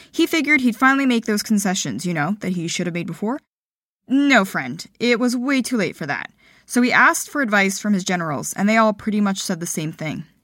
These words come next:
Abdication was the only way to save Russia and even himself,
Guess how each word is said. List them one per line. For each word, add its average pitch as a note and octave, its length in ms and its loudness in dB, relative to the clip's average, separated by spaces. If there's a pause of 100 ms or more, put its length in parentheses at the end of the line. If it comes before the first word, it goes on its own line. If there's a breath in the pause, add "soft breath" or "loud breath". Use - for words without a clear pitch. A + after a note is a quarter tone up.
(220)
Abdication G3 840 0
was F#3+ 140 -2
the G3+ 120 -2
only G#3+ 320 2
way F#3 220 0
to E3+ 120 -8
save F3+ 320 -2
Russia D#3+ 480 -4
and F3 160 -2
even E3 280 -6
himself, - 680 -6